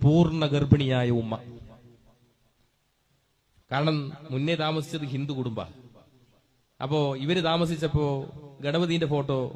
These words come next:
കളഞ്ഞില്ല, അവിടെ തന്നെ വെച്ചു. ഒരു പൂർണ്ണ ഗർഭിണിയായ ഉമ്മ. വെള്ളം വേണമെന്ന് പറഞ്ഞു സ്വയം സേവകന്മാർ. ഈ ഉമ്മ പൂർണ്ണ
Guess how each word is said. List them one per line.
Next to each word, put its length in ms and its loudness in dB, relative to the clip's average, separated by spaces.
കളഞ്ഞില്ല, 340 -4
അവിടെ 240 6
തന്നെ 180 2
വെച്ചു. 200 -10
ഒരു 160 8
പൂർണ്ണ 260 4
ഗർഭിണിയായ 440 6
ഉമ്മ. 100 6
വെള്ളം 300 8
വേണമെന്ന് 360 10
പറഞ്ഞു 240 4
സ്വയം 280 6
സേവകന്മാർ. 540 6
ഈ 20 2
ഉമ്മ 140 4
പൂർണ്ണ 240 0